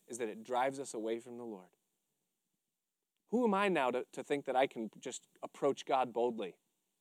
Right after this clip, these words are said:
Who am I to step out in faith and take God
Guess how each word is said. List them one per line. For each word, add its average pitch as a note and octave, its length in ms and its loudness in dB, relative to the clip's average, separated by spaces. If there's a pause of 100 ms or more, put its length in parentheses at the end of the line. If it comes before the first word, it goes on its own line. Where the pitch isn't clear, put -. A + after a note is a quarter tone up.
(600)
Who C4 140 6
am A#3+ 100 8
I A3 100 12
to D#3+ 80 6
step - 500 6
out G#3+ 340 10 (720)
in E3 140 8
faith A3+ 440 10 (200)
and E3 180 4
take A3 280 8
God A3 360 12